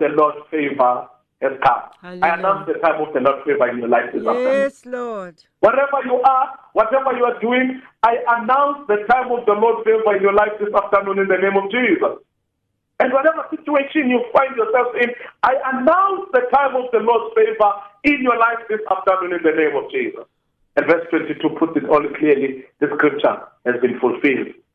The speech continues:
Speaker 1: in your ears today. Are you ready to experience the power of God? Are you ready to experience? You said,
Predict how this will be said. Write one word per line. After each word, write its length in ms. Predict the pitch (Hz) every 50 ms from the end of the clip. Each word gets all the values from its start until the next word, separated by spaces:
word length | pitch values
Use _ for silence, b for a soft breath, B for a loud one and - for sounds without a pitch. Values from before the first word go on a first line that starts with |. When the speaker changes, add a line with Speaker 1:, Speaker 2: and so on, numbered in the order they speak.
| _ _ -
Speaker 1:
in 120 | 135 127
your 180 | 123 113 107 -
ears 240 | 127 117 113 107 - -
today. 240 | - 208 - 202 - -
Are 80 | 165
you 140 | 190 214 214
ready 180 | 240 240 240 -
to 140 | - 185
experience 500 | 170 160 160 156 - 170 165 160 151 -
the 60 | - -
power 260 | - - 139 135 127
of 140 | 127 127 -
God? 180 | - 110 - _ _ _ _ _ _ _ _ _ _ _ _ _ -
Are 80 | 160
you 100 | 170 170
ready 260 | 165 214 247 214 - -
to 120 | - 170
experience? 360 | 160 165 - - 165 160 160
You 80 | 196 196 -
said, 200 | 247 226 233